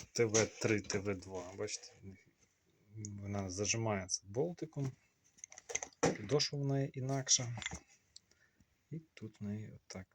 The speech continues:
по-інакшому все. Е, висота центра в неї сто до центру. То вона буде нижче від Т В четвертої. Це у нас Т В четверта.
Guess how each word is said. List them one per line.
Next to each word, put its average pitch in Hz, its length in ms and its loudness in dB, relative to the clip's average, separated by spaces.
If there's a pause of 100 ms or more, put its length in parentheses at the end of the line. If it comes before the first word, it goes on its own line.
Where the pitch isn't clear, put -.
по-інакшому 98 640 2
все. - 280 0 (1400)
Е, 107 160 0
висота 107 540 4
центра 151 680 6 (720)
в 104 200 -2
неї 143 280 4
сто - 600 8 (640)
до 110 220 -6
центру. 90 520 -4 (840)
То 107 100 -6
вона 117 200 2
буде 117 240 6
нижче 110 440 4
від 113 220 -6
Т - 180 -4
В 139 160 2
четвертої. 180 600 0 (520)
Це 135 120 0
у 117 40 2
нас 104 220 0
Т - 220 12
В 101 60 6
четверта. 98 680 0